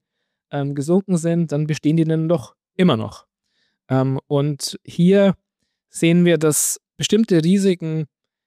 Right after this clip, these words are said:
gar nicht notwendigerweise nur in der Technologie selbst liegen, sondern in einem Gebrauch, der nicht hinreichend informiert ist. Also es gibt natürlich K-I-Systeme, die sehr, sehr tolle Sachen machen, aber wenn ich deren Arbeitsweise, Funktionsweise und Limitationen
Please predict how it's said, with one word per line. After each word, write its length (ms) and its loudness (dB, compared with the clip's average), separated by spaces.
gar 160 -2
nicht 220 2
notwendigerweise 960 2
nur 420 4
in 140 0
der 140 2
Technologie 560 -4
selbst 420 -4
liegen, 400 -4
sondern 460 -4
in 120 -4
einem 440 -2
Gebrauch, 580 0
der 180 -2
nicht 200 -4
hinreichend 460 -2
informiert 500 -2
ist. 320 -16
Also 280 -10
es 180 -8
gibt 320 -6
natürlich 300 0
K-I-Systeme, 640 0
die 180 -2
sehr, 200 0
sehr 120 2
tolle 280 2
Sachen 320 -2
machen, 360 -4
aber 200 0
wenn 140 0
ich 200 -4
deren 380 0
Arbeitsweise, 880 0
Funktionsweise 840 0
und 120 -4
Limitationen 800 0